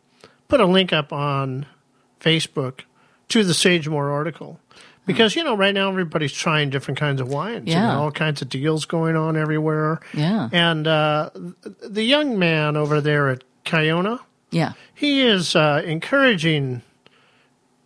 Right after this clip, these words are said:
Speaker 1: residents to, "Don't buy wine from him right now. Go buy 'em from the little guys. They need the business."
Speaker 2: What a lovely thing to do.
Speaker 1: Yeah. So, um, this is, you know, the thing about Sagemore is you're actually buying wine from essentially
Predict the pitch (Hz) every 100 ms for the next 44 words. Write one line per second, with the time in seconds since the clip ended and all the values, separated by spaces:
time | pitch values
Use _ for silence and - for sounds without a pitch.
0 | - 170 170 147 143 135 120 - - 147
1 | 139 135 139 392 427 - 165 151 151 143
2 | 135 139 131 135 127 123 131 120 117 160
3 | 180 202 190 156 185 156 139 170 151 135
4 | 127 117 - 147 156 160 143 143 143 123
5 | 110 104 - - - _ - - 392 415
6 | 160 143 156 190 185 175 185 175 196 147
7 | 370 330 151 - _ - - 190 175 175
8 | 175 196 170 165 160 156 156 214 214 -
9 | - - 226 226 208 190 180 415 302 175
10 | - - 349 - 165 151 139 156 160 190
11 | 196 156 160 170 151 151 151 151 147 -
12 | 147 139 - 185 180 170 160 143 135